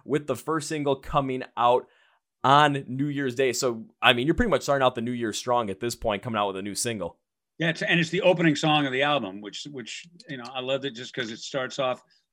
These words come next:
Speaker 2: it's kind of like Bambi meets Godzilla. It starts off, da, da, da, da, da, da, da, da, and then along comes some. <laughs> It starts hitting really right off the bat. That I, and I wrote the song with, uh, well, my wife Tamara and I wrote the lyrics and melodies, and, uh,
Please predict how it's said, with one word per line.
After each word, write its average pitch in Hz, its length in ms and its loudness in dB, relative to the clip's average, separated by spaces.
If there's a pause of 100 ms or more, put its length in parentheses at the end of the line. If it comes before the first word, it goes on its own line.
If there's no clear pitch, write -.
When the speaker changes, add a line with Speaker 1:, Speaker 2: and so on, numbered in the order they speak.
(140)
Speaker 2:
it's 165 200 -16
kind 185 200 0
of 151 100 -2
like 139 220 -2
Bambi 131 360 -4
meets 120 260 -6
Godzilla. 101 640 -6
It - 80 -16
starts 131 320 -6
off, 120 220 -4
da, 127 580 -8
da, 147 180 -6
da, 107 160 -14
da, 127 180 -6
da, 160 180 -6 (120)
da, 131 200 -8 (100)
da, 170 120 -8 (580)
da, 131 80 -10
and 127 380 -10
then 117 100 -8
along 113 240 -6
comes 110 260 -10 (400)
some. 123 600 2
<laughs> 165 340 2
It 135 200 4
starts 165 380 2
hitting 139 320 0
really 131 300 0
right 135 180 2
off 123 160 0
the 113 80 -8
bat. 120 240 -2 (440)
That 135 160 2
I, 131 100 4
and 147 200 2
I 131 60 4
wrote 143 260 4
the 160 60 -4
song 131 320 0
with, 117 260 -4
uh, 117 220 0 (400)
well, 139 180 -2
my 147 160 4
wife 151 300 4
Tamara 156 320 6
and - 20 2
I 123 100 4
wrote 127 220 0
the 123 80 -4
lyrics 120 300 -2
and 120 100 -4
melodies, 113 460 0
and, 113 260 -6
uh, 107 140 -4